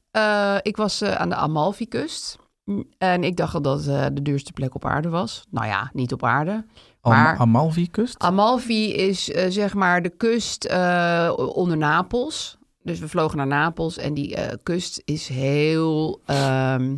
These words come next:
Speaker 1: beroemd vanwege het stadje Amalfi en Positano.
Speaker 2: Ah, ja.
Speaker 1: En dat zijn van die stadjes die zo tegen die rotsen aangebouwd zijn.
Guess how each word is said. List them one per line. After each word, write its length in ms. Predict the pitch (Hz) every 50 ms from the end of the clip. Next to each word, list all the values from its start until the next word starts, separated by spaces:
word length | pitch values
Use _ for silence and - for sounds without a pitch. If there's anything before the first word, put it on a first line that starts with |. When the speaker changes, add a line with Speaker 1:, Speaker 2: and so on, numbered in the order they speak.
| - _ _ _ _ - - - _ _ _ _ _
Speaker 1:
beroemd 360 | _ - 147 147 151 147 139 139
vanwege 300 | 151 131 131 131 131 -
het 80 | - -
stadje 280 | - 139 131 - - -
Amalfi 560 | 127 135 139 143 143 143 147 139 - - -
en 140 | - 139 135
Positano. 720 | - 131 127 123 120 110 87 156 151 143 143 143 139 139
Speaker 2:
Ah, 60 | 135
ja. 60 | 131
Speaker 1:
En 60 | 110 123
dat 120 | 139 -
zijn 180 | - 143 143 143
van 100 | 156 147
die 100 | 139 135
stadjes 340 | - - 147 139 - 165
die 120 | - 151 -
zo 100 | 156 -
tegen 280 | - 143 139 135 147
die 100 | 151 156
rotsen 360 | 156 160 175 185 180 - 185 -
aangebouwd 520 | 143 139 - - 156 147 143 139 143 135
zijn. 360 | - 147 143 143 143 139 143